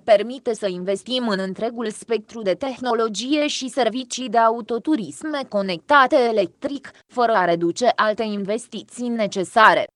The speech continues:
fără scurtături, fără compromisuri. Dar chiar și cu aceste avantaje, niciun producător de automobile nu poate face totul odată și singur.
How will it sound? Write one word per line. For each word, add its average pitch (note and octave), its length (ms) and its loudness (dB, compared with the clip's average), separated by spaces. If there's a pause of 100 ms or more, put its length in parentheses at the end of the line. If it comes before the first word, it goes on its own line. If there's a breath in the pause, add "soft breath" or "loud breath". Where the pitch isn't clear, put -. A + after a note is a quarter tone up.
(120)
fără A#3 300 2
scurtături, A3 840 -8 (240)
fără A3 380 0
compromisuri. B3+ 960 -6 (240)
Dar E3+ 280 0
chiar A#3 320 4
și - 240 -8
cu F#3 160 -6
aceste G3 460 -2
avantaje, G#3+ 720 4 (220)
niciun B3 540 -8
producător G3 720 -2
de A#3 100 -2
automobile A3 920 2
nu G#3+ 160 -6
poate B3+ 360 -2
face F#3+ 440 4
totul B3 460 -4
odată C#4+ 500 0
și D4 220 -6
singur. E3 640 -6